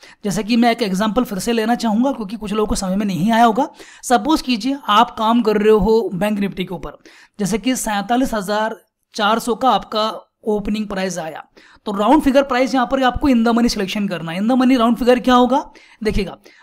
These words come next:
अगर आप कॉल में काम कर रहे हो यहाँ पर, तो in the money राउंड फिगर आपका होगा सैंतालीस हज़ार का।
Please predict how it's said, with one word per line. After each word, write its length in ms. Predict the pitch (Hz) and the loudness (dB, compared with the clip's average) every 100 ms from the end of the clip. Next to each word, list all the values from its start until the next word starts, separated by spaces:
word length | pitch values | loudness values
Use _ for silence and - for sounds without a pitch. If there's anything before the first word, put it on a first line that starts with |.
| - | -8
अगर 220 | 190 214 277 | -2 4 4
आप 160 | 277 | 2
कॉल 260 | 226 226 254 | 2 4 4
में 100 | 277 | 4
काम 240 | 247 247 247 | 4 4 4
कर 140 | 220 | 2
रहे 100 | 226 | 2
हो 60 | 254 | 2
यहाँ 220 | 240 233 | 2 0
पर, 140 | 254 | -2
तो 100 | 254 | -2
in 80 | 220 | -2
the 140 | 233 | -2
money 140 | 233 233 | -2 -2
राउंड 200 | 214 214 | -4 -4
फिगर 200 | 220 233 | -2 -2
आपका 260 | 202 220 233 | -2 2 2
होगा 300 | 214 247 254 | 4 4 2
सैंतालीस 640 | - 185 180 190 202 190 | 0 -4 -2 -2 -4 -4
हज़ार 360 | 170 156 165 165 | -6 -6 -8 -8
का। 200 | - | -12